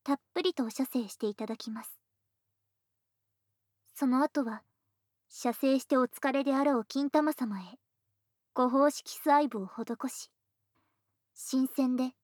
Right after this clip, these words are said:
元気なザーメンをお作りいただきます。その際、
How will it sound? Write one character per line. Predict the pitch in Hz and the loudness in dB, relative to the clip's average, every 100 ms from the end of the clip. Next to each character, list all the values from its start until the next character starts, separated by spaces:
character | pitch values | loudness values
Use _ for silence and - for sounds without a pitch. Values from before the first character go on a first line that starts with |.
| _ _ _ - | _ _ _ -2
元 | 302 349 | 0 0
気 | - | 0
な | 262 226 | 0 2
ザ | 254 277 | 2 2
ー | |
メ | 262 | 2
ン | 214 | 0
を | |
お | 196 | -4
作 | - - | -6 -6
り | 220 | -4
い | 220 | -4
た | 220 | -6
だ | 226 | -6
き | - | -8
ま | 220 | -10
す。 | 226 - _ _ _ _ _ _ _ _ _ _ _ _ _ _ _ _ _ _ - | -10 -16 _ _ _ _ _ _ _ _ _ _ _ _ _ _ _ _ _ _ -4
そ | 240 | -2
の | 247 | -2
際、 | - 262 | -2 -4